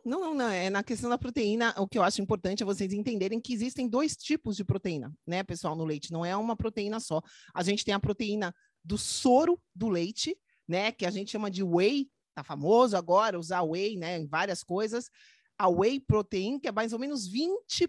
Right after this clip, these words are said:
por cento da proteína do leite, e a grande maioria, a, a grande maioria da proteína do leite se chama caseína,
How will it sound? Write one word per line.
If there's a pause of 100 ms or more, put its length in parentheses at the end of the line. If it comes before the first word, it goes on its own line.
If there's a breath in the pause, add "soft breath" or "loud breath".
por
cento (300)
da
proteína
do
leite, (260 loud breath)
e
a
grande
maioria,
a, (100)
a
grande
maioria
da
proteína
do
leite
se
chama (380)
caseína,